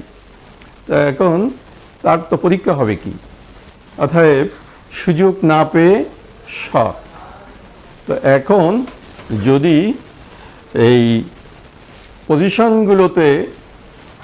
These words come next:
আমাদের জনবল যদি সেখানে যেতে পারত এবং স্বাভাবিক প্রক্রিয়ায় সিস্টেমটা যদি তেমন হতো, তাহলে তখন বলার অবকাশ থাকতো যে আমরা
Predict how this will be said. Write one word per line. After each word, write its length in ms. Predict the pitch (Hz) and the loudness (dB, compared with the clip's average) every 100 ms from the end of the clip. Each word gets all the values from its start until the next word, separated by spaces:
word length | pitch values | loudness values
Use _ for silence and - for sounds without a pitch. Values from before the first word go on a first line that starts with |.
| - | -6
আমাদের 480 | 143 151 196 214 180 | -2 0 2 2 0
জনবল 600 | 160 156 151 156 170 190 | 0 0 2 2 2 0
যদি 260 | 165 156 156 | 0 0 -2
সেখানে 300 | 156 151 147 | -2 0 0
যেতে 300 | 123 143 151 | 0 -2 -2
পারত 580 | - 143 147 - - 87 - - - | -2 -2 -2 -8 -8 -8 -10 -20 -12
এবং 320 | - 139 139 | -6 -4 -4
স্বাভাবিক 500 | 117 147 160 196 214 - | -4 0 0 0 -2 -4
প্রক্রিয়ায় 600 | 170 160 160 123 95 - - - - | -4 -4 -4 -2 -2 -6 -16 -20 -6
সিস্টেমটা 580 | - 170 - 220 214 214 | -4 -2 -2 -4 -2 -2
যদি 400 | 175 165 147 123 - - - - | 0 0 0 -2 -6 -18 -20 -4
তেমন 360 | 143 147 185 165 | 0 2 0 0
হতো, 360 | 123 120 90 - - - - - - | -2 -4 -10 -14 -20 -20 -20 -10 -2
তাহলে 520 | 185 214 220 147 98 - - - - - - | 0 0 0 0 -2 -6 -18 -20 -18 -10 -2
তখন 360 | 170 220 220 | -2 0 0
বলার 280 | 170 170 160 | 2 2 2
অবকাশ 380 | 151 156 202 196 - | 2 0 -2 -4 -4
থাকতো 320 | 180 170 175 | -4 -2 -4
যে 180 | 147 147 | -2 -2
আমরা 340 | 131 120 190 | 0 -2 -2